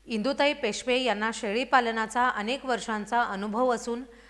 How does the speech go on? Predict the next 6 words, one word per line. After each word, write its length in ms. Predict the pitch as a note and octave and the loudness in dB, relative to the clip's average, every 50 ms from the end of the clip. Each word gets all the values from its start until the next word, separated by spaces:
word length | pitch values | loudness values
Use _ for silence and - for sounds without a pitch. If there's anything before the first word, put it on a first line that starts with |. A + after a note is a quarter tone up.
| - - - | -16 -6 4
राणी 340 | A3+ A3+ A3 A3 A3 C4 C#4+ | 8 10 10 10 8 4 0
शेळीवर 460 | - D#4 B3+ A#3+ A#3+ G#3+ A#3 A#3+ B3+ | 2 2 2 2 2 2 2 2 2
त्यांचं 460 | C#4 - A#3 G#3 G3+ G3+ - A#3 A#3 | 2 0 -2 -2 -2 -2 -2 -2 -2
विशेष 420 | A#3 F#3 G3 F#3 - A#3+ B3 A#3+ - | -2 -4 -4 -4 -2 -2 -2 -4 -4
प्रेम 300 | - - G3 F3+ F3 F#3 | -6 -6 -4 -4 -2 -2
आहे. 100 | F#3 | -2